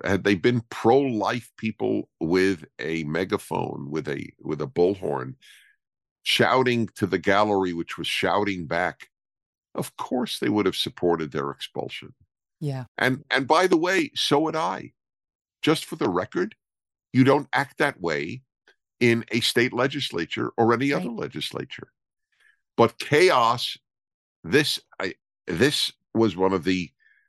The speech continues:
Speaker 1: most important moments in my intellectual inner life. I have been wondering, what does the left want? When you say men give birth,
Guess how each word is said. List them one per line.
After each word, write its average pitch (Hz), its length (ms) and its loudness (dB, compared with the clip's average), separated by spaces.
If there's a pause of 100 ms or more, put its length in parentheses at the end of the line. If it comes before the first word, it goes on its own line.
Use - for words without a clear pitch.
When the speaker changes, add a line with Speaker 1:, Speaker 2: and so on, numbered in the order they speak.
(680)
Speaker 1:
most 107 280 2
important 107 480 2
moments 90 640 0
in 82 120 -2
my 73 320 -2 (260)
intellectual 85 920 0 (160)
inner 85 260 0
life. 69 500 -6 (1400)
I 123 180 4
have 156 260 -2
been 113 240 2 (100)
wondering, 95 540 2
what 113 200 2
does 160 180 -6
the 113 100 4
left 95 340 0
want? 71 400 -6 (320)
When 98 220 0
you 156 100 -2
say 151 300 0
men 98 280 0
give 82 320 -2
birth, - 460 -4